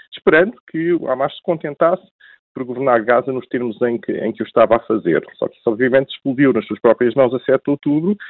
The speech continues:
e, neste momento, precisamos de uma resposta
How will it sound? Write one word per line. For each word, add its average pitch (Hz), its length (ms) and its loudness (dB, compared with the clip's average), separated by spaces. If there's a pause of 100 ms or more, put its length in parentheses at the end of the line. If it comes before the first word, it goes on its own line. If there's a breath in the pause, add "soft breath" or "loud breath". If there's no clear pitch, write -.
(180 loud breath)
e, - 60 -4
neste 151 260 2
momento, 135 260 0
precisamos 139 580 0
de 135 260 0
uma 139 220 2
resposta 139 640 4